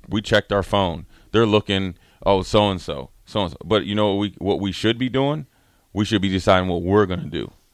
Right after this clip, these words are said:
Okay? And then we, uh, then we have to say, "Okay, this is what we're gonna do, and this is what we didn't do, and this is what we're gonna do, and this is what we can do." Because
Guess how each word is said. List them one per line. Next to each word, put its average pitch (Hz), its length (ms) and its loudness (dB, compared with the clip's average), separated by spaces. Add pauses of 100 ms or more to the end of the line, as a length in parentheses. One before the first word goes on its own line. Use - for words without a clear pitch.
(340)
Okay? 90 440 0
And 95 160 -2
then 104 140 4
we, 104 140 4
uh, 95 160 6
then 98 220 0
we 95 140 0
have 95 180 2
to 87 80 -8
say, 92 280 2
"Okay, 85 260 -2
this 92 160 -2
is 104 80 -6
what 92 160 -2
we're 98 240 4
gonna 117 180 0
do, 123 320 2 (380)
and 101 120 0
this 104 120 4
is - 40 -8
what 101 140 4
we 92 120 -2
didn't 104 340 4
do, 131 340 4 (440)
and 98 140 2
this 101 120 4
is 98 80 0
what 95 140 2
we're 92 180 4
gonna 104 260 2
do, 101 400 4 (160)
and 92 140 0
this 92 80 0
is 98 60 0
what 92 120 4
we 90 140 -2
can 87 280 0
do." 71 200 -6 (580)
Because 110 260 6